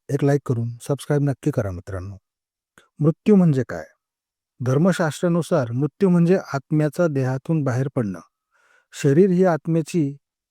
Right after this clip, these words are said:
पिंजऱ्यातील पक्षाप्रमाणे असते. जेव्हा शरीराची कालमर्यादा संपते तेव्हा आत्मा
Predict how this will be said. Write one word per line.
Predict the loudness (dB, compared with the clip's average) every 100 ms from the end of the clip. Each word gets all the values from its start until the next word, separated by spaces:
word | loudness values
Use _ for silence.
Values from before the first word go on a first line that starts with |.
| _ _
पिंजऱ्यातील | 2 4 4 4 0 0
पक्षाप्रमाणे | -4 -2 -4 -2 -4 -2 -4
असते. | -6 -10 -16 -16 _ _ _ _ _ -2
जेव्हा | 0 2
शरीराची | 2 2 2 0 -4
कालमर्यादा | -2 0 0 -2 -2 -4
संपते | -4 -4 -2 -2 -4 -8
तेव्हा | -6 -2 0 0
आत्मा | -2 -2